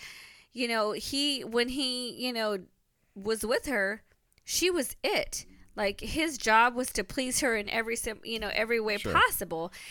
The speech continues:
Speaker 1: And obviously he enjoyed that and she enjoyed that. She doesn't get that. And I think that's what she's missing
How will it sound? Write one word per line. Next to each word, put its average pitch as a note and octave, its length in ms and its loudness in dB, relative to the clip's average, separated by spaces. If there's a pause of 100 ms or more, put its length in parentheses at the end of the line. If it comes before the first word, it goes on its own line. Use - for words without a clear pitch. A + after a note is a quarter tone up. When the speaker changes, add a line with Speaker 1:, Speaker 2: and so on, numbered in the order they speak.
(120)
Speaker 1:
And C#4 160 4
obviously B3+ 480 6
he B3 360 -4
enjoyed A3+ 460 -2
that D3 260 4 (300)
and B3+ 140 -6
she G#4+ 300 2
enjoyed G3 360 0
that. F#3 200 0 (920)
She - 220 0
doesn't B3 340 -2
get C4+ 200 -2
that. G3+ 260 -4
And G#3 120 -2
I A3+ 80 0
think C4+ 180 -8
that's A3+ 220 -2
what G3+ 100 -4
she's G3 240 -4
missing G3 520 -4